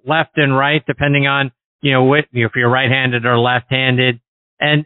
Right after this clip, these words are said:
that's gonna take distance off your swing. That's gonna take swing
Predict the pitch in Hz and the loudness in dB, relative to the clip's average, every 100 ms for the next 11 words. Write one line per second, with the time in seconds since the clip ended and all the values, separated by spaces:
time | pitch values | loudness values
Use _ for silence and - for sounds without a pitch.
0 | - - 226 - 240 226 214 185 - _ | -4 -4 -4 -2 -2 0 0 -2 -4 _
1 | _ 165 196 208 196 190 _ - 170 170 | _ -2 0 2 2 0 _ -4 -2 -2
2 | 165 160 - 175 170 170 156 151 165 139 | -2 -2 2 2 4 2 2 -2 -2 -4
3 | 147 123 - - 196 196 | -2 -4 -6 -2 0 0